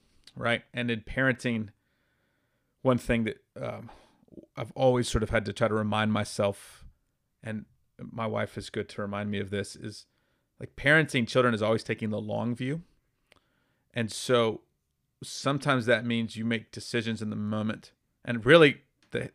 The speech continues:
what this comes to a head is, like, discipline for your own children.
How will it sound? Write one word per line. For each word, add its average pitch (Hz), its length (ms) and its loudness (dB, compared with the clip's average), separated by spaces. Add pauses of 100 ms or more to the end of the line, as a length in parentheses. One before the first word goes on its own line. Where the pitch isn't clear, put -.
what 120 140 -8
this 117 140 -6
comes 113 180 -2
to 107 80 -2
a 107 40 -2
head 117 200 6
is, - 220 -6
like, - 120 -14 (880)
discipline 117 540 0
for 110 120 -6
your 107 140 -2
own 107 120 -4
children. 107 420 -8